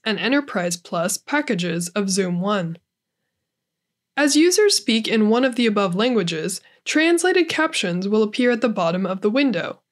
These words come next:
At the moment, Zoom only allows for direct translation between English and another language. Zoom One allows users to access much of Zoom's features, text chat, video and phone calls, and the whiteboard within a single offering.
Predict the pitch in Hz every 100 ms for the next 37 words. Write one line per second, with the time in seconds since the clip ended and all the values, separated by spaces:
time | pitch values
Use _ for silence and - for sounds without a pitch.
0 | _ _ _ _ 233 226 214 240 302 220
1 | 190 214 _ _ 208 226 285 277 269 262
2 | 349 359 233 165 190 - 233 226 220 269
3 | - - 220 196 226 285 - 170 165 196
4 | 226 226 233 220 294 294 175 180 - -
5 | 220 196 185 180 180 220 202 156 139 170
6 | - _ _ _ _ _ _ _ _ _
7 | _ - 208 285 415 381 202 175 202 220
8 | 240 262 233 240 320 208 180 - 220 240
9 | 240 269 254 269 311 320 262 208 190 175
10 | - 311 320 190 147 170 - _ _ -
11 | - 277 - - 262 226 220 214 233 240
12 | 220 202 254 262 262 196 175 175 175 190
13 | 175 202 294 285 165 165 175 - 262 359
14 | 311 220 202 175 175 202 214 180 147 180